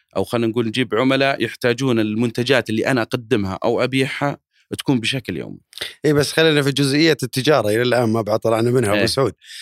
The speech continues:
Speaker 2: هل أنت دخلت التجارة برضو بنفس ال-، خلينا نقول مثل ما جت فكرة، آه، مستر مندوب إنها حاجة للناس،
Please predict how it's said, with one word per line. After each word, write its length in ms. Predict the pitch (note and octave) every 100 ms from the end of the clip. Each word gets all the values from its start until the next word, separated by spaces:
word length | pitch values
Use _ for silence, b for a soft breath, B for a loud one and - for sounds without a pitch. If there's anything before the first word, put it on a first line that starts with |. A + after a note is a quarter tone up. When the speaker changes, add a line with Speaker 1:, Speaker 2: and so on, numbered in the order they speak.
| B B B
Speaker 2:
هل 240 | D3+ E3
أنت 360 | - F#3 E3 -
دخلت 340 | C#3+ F3 E3
التجارة 520 | C#3+ C#3+ D#3+ D#3 A2+
برضو 360 | G2 A2+ B2+ A2
بنفس 320 | A2+ C3 -
ال-، 200 | A2+ G2+
خلينا 240 | - C#3 C#3
نقول 240 | D3 C3
مثل 260 | B2 B2+ C3
ما 200 | C3 B2
جت 220 | A#2 C3+
فكرة، 360 | - C#3+ A#2+ G#2+ - A2+
آه، 400 | G2 G2 E2+ -
مستر 300 | A#2 - A2+
مندوب 480 | A#2 A#2 D3 A2 G2+
إنها 340 | G#2 G2 G2+
حاجة 420 | - B2+ A2 G2
للناس، 560 | F#2+ G2 G#2+ A2 B2